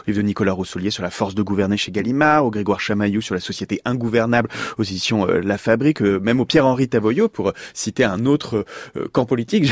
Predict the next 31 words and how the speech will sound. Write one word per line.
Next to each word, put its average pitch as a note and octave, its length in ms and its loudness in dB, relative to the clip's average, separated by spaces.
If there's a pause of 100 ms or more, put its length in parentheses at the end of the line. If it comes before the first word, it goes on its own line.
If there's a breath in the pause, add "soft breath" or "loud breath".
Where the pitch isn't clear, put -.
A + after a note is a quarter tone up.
<laughs> D#3 120 4
j'allais A#2+ 300 6
dire, C#3 180 6
que A#2+ 100 -2
ce B2 100 -2
que A2 120 -4
je G2+ 60 -4
viens A2 120 2
de G#2+ 60 0
citer, B2+ 500 4 (240 loud breath)
euh, A#2 100 4
Comment C#3 280 4
gouverner C3 400 4
un A#2+ 100 2
peuple B2 280 2
roi B2 200 4
chez - 200 -2
Odile, A2+ 280 2
euh, G#2+ 280 4
Jacob. E3 680 4 (300 loud breath)
Euh, D#2 80 2 (160)
c'est - 180 -2
des C3 80 2
questions D#3 320 2
qui, A#2 220 -6
qui - 180 0
obsèdent D3+ 400 4
ces - 160 -2
derniers A2+ 320 2
temps, G#3+ 260 4
et A3+ 280 4